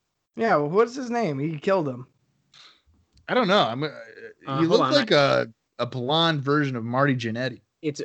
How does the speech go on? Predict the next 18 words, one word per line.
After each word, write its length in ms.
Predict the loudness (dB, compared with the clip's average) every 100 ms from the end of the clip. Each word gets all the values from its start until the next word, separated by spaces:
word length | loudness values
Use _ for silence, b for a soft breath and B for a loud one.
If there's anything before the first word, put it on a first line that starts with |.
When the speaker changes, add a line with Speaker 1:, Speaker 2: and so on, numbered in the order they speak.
| -8
Speaker 3:
uh, 60 |
Brian 480 | -4 2 2 4 2
Walsh. 480 | 0 -2 -4 -6 -12 _ _ _ _ _ _ _ -12
Speaker 2:
Brian 260 | -8 -8
Walsh, 360 | -4 0 0 -2
Speaker 1:
Yeah. 60 | -8
Speaker 2:
I 20 |
knew 120 | -10
that. 200 | -14 -20 _ _ _ _ _ _ _ _ _ _ B B B B -6
Speaker 1:
Gotta 180 | -2 0
Speaker 2:
I 60 |
knew 60 | 0
Speaker 1:
wash 280 | 0 0 -2
Speaker 2:
that. 60 | -6
Speaker 1:
his 100 | -6
tights 380 | -4 -2 -2 -6
after 280 | -14 -14 -8
that. 380 | -4 -2 -4